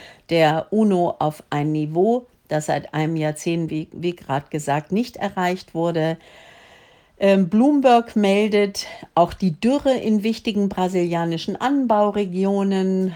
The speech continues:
gefährdet die Ernten von Mais bis Kaffee. Auch das wird alles teurer. In Südostasien hat sich das Wachstum der Pflanzenölproduktion verlangsamt. Auch das treibt die Kosten für die Viehzüchter in die Höhe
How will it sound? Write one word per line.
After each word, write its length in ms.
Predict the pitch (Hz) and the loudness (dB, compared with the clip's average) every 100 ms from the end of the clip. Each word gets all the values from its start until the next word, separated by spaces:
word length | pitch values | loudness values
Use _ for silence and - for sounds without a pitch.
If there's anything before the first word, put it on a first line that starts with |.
| - | -6
gefährdet 640 | 190 - 196 190 185 185 190 | -8 -4 0 0 0 -4 -4
die 160 | 175 | -4
Ernten 440 | 156 175 190 - 175 | -2 -2 -4 -6 -8
von 280 | 180 170 170 | -4 -4 -2
Mais 420 | 160 185 196 - | -2 -2 -4 -8
bis 280 | - - - | -12 -12 -6
Kaffee. 500 | 208 208 208 196 - | -4 -2 -2 -2 -2
Auch 180 | 139 - | -6 -6
das 300 | - 208 - | -4 -4 -4
wird 200 | 190 - | -8 -4
alles 340 | 175 180 175 | -2 -2 -6
teurer. 520 | - 160 165 160 160 - - - | -2 0 0 0 -4 -6 -18 -6
In 160 | 311 294 | 0 0
Südostasien 1040 | 254 233 - - - - 170 190 185 180 | 0 -4 -4 -6 -6 0 0 2 -2 -2
hat 160 | 170 - | -4 -6
sich 160 | 170 | -6
das 240 | 170 160 143 | -6 -6 -4
Wachstum 640 | 170 - - 180 170 185 - _ | -4 -6 -6 -2 -2 -6 -12 _
der 100 | 156 | -4
Pflanzenölproduktion 1700 | 156 - 160 202 202 202 180 175 180 175 175 - 165 160 - 165 160 | -4 -4 -2 -2 -4 -2 -2 -2 0 0 -2 -6 -6 -6 -6 -4 -4
verlangsamt. 920 | - 151 170 226 226 208 202 202 - | -4 -2 0 0 0 0 0 -2 -8
Auch 120 | - | -12
das 320 | - 160 - | -2 -2 -2
treibt 280 | - 165 160 | -4 -4 -4
die 120 | 170 | -8
Kosten 440 | - 165 160 - 147 | -2 -2 -2 -6 -8
für 160 | 160 | -6
die 120 | 156 156 | -4 -6
Viehzüchter 800 | - 277 - - 226 - 202 - | -4 -8 -8 -6 -6 -2 -2 0
in 160 | 202 | -2
die 160 | 190 190 | -2 0
Höhe 420 | 185 180 180 180 | 2 2 2 0